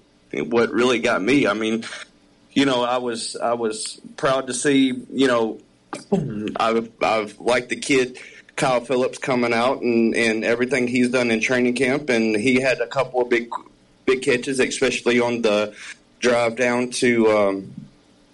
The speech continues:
kick the field goal, or, you know, what was supposed to be a field goal. Um,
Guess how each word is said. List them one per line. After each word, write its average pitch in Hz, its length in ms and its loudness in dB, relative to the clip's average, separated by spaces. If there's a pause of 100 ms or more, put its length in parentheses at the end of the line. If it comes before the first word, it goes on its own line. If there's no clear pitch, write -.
(100)
kick 151 220 0
the 123 80 -4
field 151 240 0
goal, 139 320 0 (320)
or, 98 420 2 (280)
you 104 160 0
know, 92 240 0 (140)
what 98 260 4
was - 140 -2
supposed 120 340 0
to 98 100 0
be 90 160 2
a 92 60 2
field 90 240 2
goal. 104 300 0 (180)
Um, 101 420 0